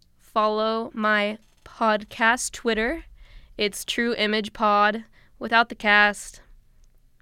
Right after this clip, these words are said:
It's all good. <laughs> I hope you guys have a wonderful day and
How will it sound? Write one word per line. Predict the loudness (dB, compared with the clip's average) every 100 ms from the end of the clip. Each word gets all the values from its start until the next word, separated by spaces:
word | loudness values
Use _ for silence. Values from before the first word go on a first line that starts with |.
| _ _ _ -20
It's | -2
all | 0 2
good. | 0 -4 -6 -12 -4 -2 -2 -4
<laughs> | -4 -10 -14 -16 2
I | 4
hope | 4 2
you |
guys | 0 2
have | 2
a | 2
wonderful | 2 0 -2 -4 -4
day | -2 0 2 2 -2 -4 -8
and | -4 -2 0 -2 -2 -4 -6